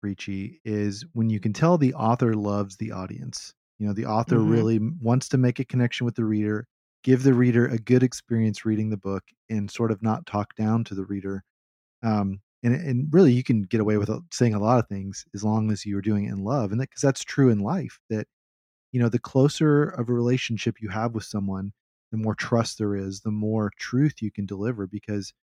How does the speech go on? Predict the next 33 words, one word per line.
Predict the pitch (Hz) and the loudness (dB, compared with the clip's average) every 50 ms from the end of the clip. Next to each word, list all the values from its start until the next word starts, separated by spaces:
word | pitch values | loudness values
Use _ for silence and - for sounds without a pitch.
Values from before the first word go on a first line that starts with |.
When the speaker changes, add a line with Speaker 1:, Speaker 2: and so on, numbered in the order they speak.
| _ _ _ _ _ _ - | _ _ _ _ _ _ -6
Speaker 1:
truth | - - 147 151 - | 2 4 4 4 4
and | 139 120 107 | 2 0 2
grace | 120 131 127 113 - - | 2 2 2 2 0 0
go | - 117 110 | 0 0 0
together. | 104 101 104 110 113 110 - - - _ - | 0 -2 -4 -6 -6 -6 -8 -12 -14 _ -10
Y-, | - 113 - | -8 -8 -6
you | 135 120 107 | -6 -6 -6
can't | - - 131 127 - | -2 -2 -2 -2 -2
just | 110 110 - | -4 -6 -4
have | 120 113 104 | -2 -4 -4
one | 98 98 104 104 107 107 107 | -2 -2 -2 -2 0 0 -2
without | 101 - 104 98 95 _ | -4 -4 -6 -8 -10 _
the | - 101 | -8 -8
other. | 101 107 110 104 95 90 _ _ _ _ _ _ _ _ _ _ _ _ - | -6 -4 -4 -4 -6 -8 _ _ _ _ _ _ _ _ _ _ _ _ -8
So, | - - 131 123 117 110 107 - - _ _ _ _ _ _ _ - | 0 2 4 6 6 4 2 -2 -6 _ _ _ _ _ _ _ -4
you | 123 117 | -2 0
know, | 110 107 110 | 0 0 0
i-, | - | 0
if | 127 127 160 160 117 - - - | -2 -2 -2 -2 -6 -4 0 2
you, | 135 127 127 123 120 120 113 - _ _ _ _ _ _ _ _ _ - | 4 6 6 6 4 2 0 -4 _ _ _ _ _ _ _ _ _ -10
if | - - | -2 0
you | 147 147 | 0 0
feel | - - 190 165 135 | 4 6 8 8 8
loved | 113 110 113 120 123 127 117 104 107 - - | 8 6 6 6 6 6 4 2 0 -4 -2
by | 113 104 | -2 0
the | 101 110 107 | 0 0 -2
<laughs> | 90 123 | 0 2
author, | 127 117 - - 110 110 | 0 2 2 2 0 0
if, | 107 120 | 0 0
if | 131 120 - - | -2 -2 -2 -2
you | 143 | -4
feel | 123 - 160 156 143 | 0 4 4 6 6
like | 135 123 117 117 - | 6 4 2 2 0